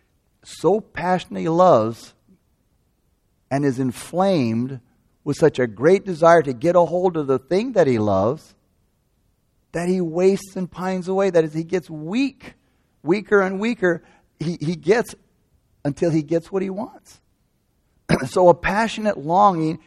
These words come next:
is what's meant here, which so torments and burns the mind that his flesh and his spirit waste away, as long as it's not allowed to enjoy the thing that he desired.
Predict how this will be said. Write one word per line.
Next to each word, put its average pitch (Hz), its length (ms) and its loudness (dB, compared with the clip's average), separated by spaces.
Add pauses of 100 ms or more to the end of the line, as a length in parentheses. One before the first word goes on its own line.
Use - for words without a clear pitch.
is - 160 -10
what's 180 220 -2
meant 190 340 -4
here, 101 340 -6 (760)
which 165 240 4
so 220 460 4 (140)
torments 190 600 -2
and 135 180 -8
burns 180 400 -2
the 170 100 -8
mind 175 400 2 (220)
that 151 160 4
his 151 160 -2
flesh - 340 2
and 165 100 -6
his 151 120 0
spirit 180 400 -2
waste 180 300 0
away, 196 460 0 (920)
as 139 160 -2
long 160 240 6
as 175 80 -2
it's 185 140 -4
not 165 200 2
allowed 151 460 6 (360)
to 165 160 -2
enjoy 131 580 2 (140)
the 151 100 -4
thing 123 320 -6
that 135 140 -4
he 151 60 -6
desired. 165 680 -10